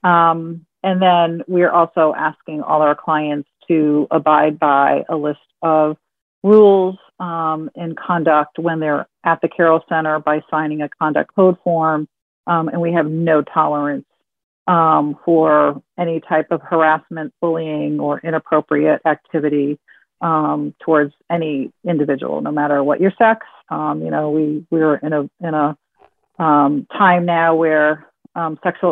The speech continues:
orientation, um, is, um, sort of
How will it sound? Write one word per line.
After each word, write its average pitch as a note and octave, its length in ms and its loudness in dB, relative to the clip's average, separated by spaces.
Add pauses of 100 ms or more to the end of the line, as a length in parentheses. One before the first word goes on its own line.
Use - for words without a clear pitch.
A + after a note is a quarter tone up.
(120)
orientation, E3+ 880 -4 (420)
um, D#3 460 2
is, D#3+ 320 4 (460)
um, E3 420 -6 (200)
sort F#3 140 4
of E3+ 220 6